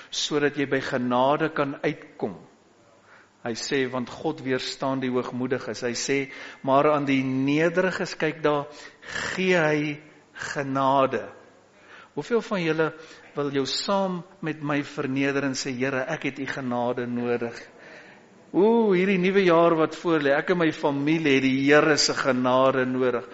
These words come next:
Kom lig jou hande net so op en sê, "Here, ek het u genade nodig." Ons kan nie een tree sonder hom gee nie, ons kan nie een woord sonder hom praat nie.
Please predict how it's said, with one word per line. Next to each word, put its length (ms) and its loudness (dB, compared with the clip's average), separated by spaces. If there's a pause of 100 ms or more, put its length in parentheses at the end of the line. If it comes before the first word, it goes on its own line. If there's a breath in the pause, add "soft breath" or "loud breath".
(300 loud breath)
Kom 200 -8
lig 160 0
jou 120 0
hande 260 0
net 240 -2
so 180 -4
op 140 -4
en 80 -6
sê, 260 -6
"Here, 320 0
ek 180 -8
het 180 -6
u 80 -10
genade 880 0 (580 loud breath)
nodig." 920 -4 (1900 loud breath)
Ons 140 -6
kan 100 2
nie 160 -2
een 220 4 (180)
tree 320 4
sonder 320 -2
hom 160 0
gee 320 2
nie, 80 -2
ons 160 -4
kan 160 -2
nie 160 -8
een 160 2 (140)
woord 320 0
sonder 340 0
hom 80 -4 (200)
praat 420 0 (100)
nie. 140 -18